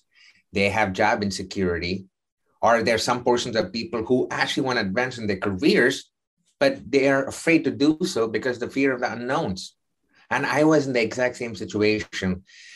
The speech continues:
in two thousand and eight, where I came to the United States as an immigrant, and I had to go through a lot of experiences, which also included me applying for thousand two hundred and ninety-three jobs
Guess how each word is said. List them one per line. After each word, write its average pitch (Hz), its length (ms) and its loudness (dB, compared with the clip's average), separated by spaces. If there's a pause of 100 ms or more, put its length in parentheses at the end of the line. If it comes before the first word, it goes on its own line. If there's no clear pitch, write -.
(120)
in 101 140 -2
two 120 140 2
thousand 107 320 2
and 95 120 2
eight, 98 420 0
where 104 540 2 (480)
I 98 120 -2
came 120 380 -2
to 117 80 -6
the 101 80 -2
United 104 300 -2
States 104 360 -4
as 95 140 -6
an 92 100 -2
immigrant, 95 560 -4 (340)
and 98 680 2 (560)
I - 60 -2
had 117 180 0
to 117 60 -4
go 117 180 2
through 113 140 0
a 95 200 2
lot 113 140 2
of 98 100 -2
experiences, 101 800 -4
which 98 180 -4
also 107 260 4
included 98 440 0
me 98 400 0
applying 104 400 -2
for 92 200 -2
thousand 104 400 0
two 110 140 -4
hundred 101 280 -2
and 92 120 -2
ninety-three 98 640 -2
jobs 92 640 0